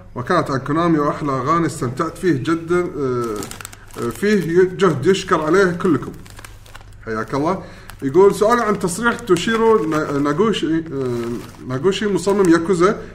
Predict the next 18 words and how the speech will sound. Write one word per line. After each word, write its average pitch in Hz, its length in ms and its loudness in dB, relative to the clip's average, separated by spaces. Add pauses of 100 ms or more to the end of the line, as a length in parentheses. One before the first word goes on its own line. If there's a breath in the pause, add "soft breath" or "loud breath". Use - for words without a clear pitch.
في 151 140 -2
شهر 185 220 2
تسعة 143 380 -4 (160)
اللي 135 140 -2
فات، 107 300 -8 (440 loud breath)
واللي 139 180 2
قال 202 240 6
إن 175 240 4
إحنا 170 300 0
ش-، 143 100 -4
كشركة 170 520 2
سيجا 202 280 0
راح 165 180 0
نعلن، 185 360 0
آه، 127 600 -4
عن 131 160 -2
لعبة 185 220 4
جديدة 147 500 2